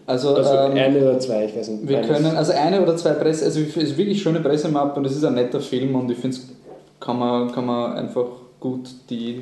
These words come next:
Speaker 1: Werbetrommel rühren. Äh, ihr könnt uns anschreiben an contact at flip the truck punkt com,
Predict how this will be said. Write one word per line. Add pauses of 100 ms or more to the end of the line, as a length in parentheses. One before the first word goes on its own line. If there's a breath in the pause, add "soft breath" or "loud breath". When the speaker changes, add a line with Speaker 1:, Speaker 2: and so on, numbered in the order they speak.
Speaker 1:
Werbetrommel
rühren. (400 loud breath)
Äh,
ihr
könnt
uns
anschreiben
an
contact
at
flip
the
truck
punkt
com,